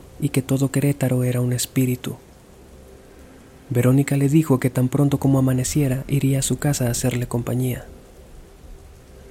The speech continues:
Tras colgar el teléfono, cerca de las cinco de la mañana,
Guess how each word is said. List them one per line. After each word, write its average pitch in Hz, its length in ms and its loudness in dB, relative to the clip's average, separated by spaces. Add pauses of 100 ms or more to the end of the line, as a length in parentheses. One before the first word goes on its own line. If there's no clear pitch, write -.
(480)
Tras 120 200 0
colgar 123 300 4
el 127 120 2
teléfono, - 560 2 (200)
cerca 131 340 0
de 131 100 2
las 127 140 2
cinco 139 260 2
de 131 80 2
la 131 100 4
mañana, 131 480 2